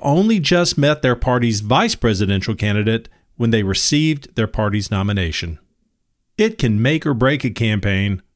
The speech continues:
or be as insignificant as some earlier vice presidents considered their role.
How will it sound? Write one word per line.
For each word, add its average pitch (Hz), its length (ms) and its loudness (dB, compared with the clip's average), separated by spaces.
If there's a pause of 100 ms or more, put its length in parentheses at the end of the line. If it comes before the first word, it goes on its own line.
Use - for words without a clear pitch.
(160)
or 135 440 2 (120)
be 135 180 2
as 123 160 0
insignificant 135 920 -2
as 95 160 -4
some 117 340 -2
earlier 120 400 2
vice 110 300 0
presidents 104 600 -2 (120)
considered 107 520 -2
their 104 220 0
role. 82 360 -4